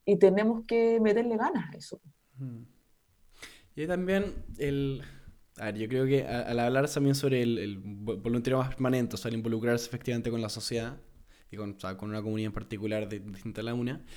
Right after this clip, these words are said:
Speaker 2: también está el problema de la construcción de nuestras ciudades. O sea, yo pienso Santiago, donde, no sé, pues, entre, a ver, pienso entre San Joaquín a mi casa, es como hora y media.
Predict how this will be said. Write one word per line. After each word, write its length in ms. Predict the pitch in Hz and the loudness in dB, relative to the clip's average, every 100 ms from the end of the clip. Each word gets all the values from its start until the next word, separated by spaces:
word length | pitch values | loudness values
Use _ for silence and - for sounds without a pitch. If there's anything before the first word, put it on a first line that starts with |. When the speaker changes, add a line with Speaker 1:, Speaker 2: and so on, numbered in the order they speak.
| - - - - | -14 -14 -12 -2
Speaker 2:
también 160 | 120 | 2
está 140 | 135 147 | 4 4
el 80 | 135 | 4
problema 420 | 135 143 151 147 | 6 6 8 8
de 500 | 135 127 110 - - - _ - | 8 8 4 0 -12 -20 _ -2
la 140 | 117 | 0
construcción 400 | 117 120 - 139 | 0 -2 2 4
de 40 | |
nuestras 240 | 139 139 139 | 4 4 2
ciudades. 300 | 127 131 101 | 4 4 4
O 40 | |
sea, 120 | 113 | 2
yo 100 | 113 | 0
pienso 240 | 120 117 131 | 2 2 0
Santiago, 680 | 123 110 - 113 104 95 95 - - - - | 0 0 2 2 2 -2 -8 -14 -20 -20 -6
donde, 680 | 117 117 113 113 107 104 101 - _ - - | 0 4 6 4 2 0 -6 -14 _ -20 -18
no 60 | - | -8
sé, 180 | 127 110 | -4 -2
pues, 160 | 107 | -2
entre, 680 | 107 110 117 117 113 113 110 107 104 98 - - _ _ _ _ 185 - | -2 -2 4 6 6 4 2 -2 -4 -8 -14 -20 _ _ _ _ -20 -8
a 80 | 110 | -6
ver, 100 | 104 | -4
pienso 280 | 117 117 | -2 -2
entre 560 | 120 123 123 117 110 - | -2 0 2 2 0 -6
San 260 | - - 131 | -10 -6 -4
Joaquín 680 | 131 120 127 151 170 180 170 | -2 0 4 4 4 0 -2
a 240 | 127 127 | -4 -2
mi 160 | 120 120 | 0 4
casa, 340 | 135 131 107 | 4 4 -2
es 100 | 110 | -4
como 420 | - 123 117 107 - | -4 -4 -4 -4 0
hora 220 | 127 127 | 2 4
y 40 | |
media. 540 | 131 117 104 113 170 | 4 4 4 2 0